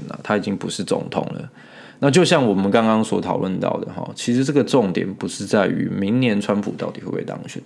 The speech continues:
而是说他把这个议题丢出来以后，大家都得讨论它，对不对？大家说，“哦，明年七月就要这个退出了，那我们到底要不要退出？”哦，或者是这个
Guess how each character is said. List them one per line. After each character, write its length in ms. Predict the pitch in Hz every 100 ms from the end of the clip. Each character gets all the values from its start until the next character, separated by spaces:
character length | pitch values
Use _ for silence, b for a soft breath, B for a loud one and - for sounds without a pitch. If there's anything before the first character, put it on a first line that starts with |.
| -
而 80 | 123
是 160 | 156
说 320 | 135 139 139 135
他 80 | 156
把 160 | 107
这 100 | 131
个 60 | 131
议 80 | 127
题 120 | 107 -
丢 200 | 127 127
出 160 | 131 131
来 80 |
以 60 | 92 -
后， 100 | 101
大 220 | 110 104
家 120 | 98
都 180 | 95 92
得 140 | - -
讨 180 | -
论 160 | - -
它， 120 | - - - B B B
对 100 | -
不 80 | -
对？ 20 |
大 100 | 104
家 100 | 101
说 100 | 98 -
，“哦， 160 | 117 98
明 180 | 101 113
年 140 | 104
七 220 | 101 104
月 220 | 98 101
就 160 | 101 98
要 260 | 95 95 95
这 100 | 104
个 240 | 95 90
退 200 | - 95
出 240 | - - 98
了， 60 |
那 100 | 120
我 140 | 104 90
们 100 | 90
到 160 | 120
底 80 | 98
要 100 | 101
不 60 | 107
要 60 |
退 180 | 107 104
出？” 320 | 92 98 95 - B B B B
哦， 140 | 104
或 160 | 107 139
者 120 | 117
是 280 | 139 131 120
这 140 | 131
个 320 | 120 101 90